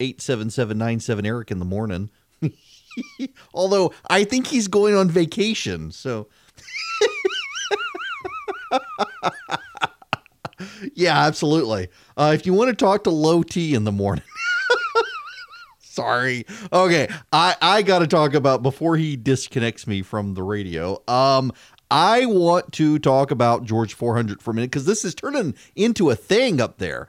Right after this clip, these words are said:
Um, so there is that, uh, road, what is it? E-, e-, um,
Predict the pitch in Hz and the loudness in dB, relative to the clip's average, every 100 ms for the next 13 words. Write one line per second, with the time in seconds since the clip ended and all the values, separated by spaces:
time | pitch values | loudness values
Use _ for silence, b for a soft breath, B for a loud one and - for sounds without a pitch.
0 | B B B - 143 139 139 143 147 160 | B B B 0 4 6 4 2 0 0
1 | - 208 190 240 277 240 190 185 170 170 | 2 4 4 4 2 2 2 4 6 4
2 | 160 156 151 147 139 131 185 185 131 135 | 4 4 6 4 4 2 4 4 6 4
3 | 147 147 127 110 110 120 107 - 131 127 | 4 2 2 0 -2 -4 -6 -12 -14 -14
4 | 123 127 135 135 131 127 117 110 107 | -16 -10 -2 0 2 0 0 -4 -6